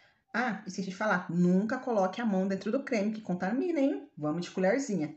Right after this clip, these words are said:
Bora lá fazer a hidratação? Voltei com o cabelo já lavado. Lavar o cabelo é sua rotina normal, que é uma moedinha de um real no meio da palma da mão.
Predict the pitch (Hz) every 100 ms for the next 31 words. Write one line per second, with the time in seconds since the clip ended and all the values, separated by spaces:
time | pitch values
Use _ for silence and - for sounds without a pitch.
0 | - 165 196 202 190 180 180 165 165 156
1 | 175 180 262 180 _ _ - - _ 190
2 | 190 226 - 196 226 269 - 202 175 180
3 | 175 175 180 185 180 160 190 220 - _
4 | _ _ _ - 220 220 247 285 208 196
5 | 254 202 180 196 196 220 233 - 220 226
6 | 247 247 175 160 - _ - - 156 156
7 | 156 151 151 165 165 156 175 220 214 165
8 | 175 180 165 165 165 165 156 156 151 143
9 | 190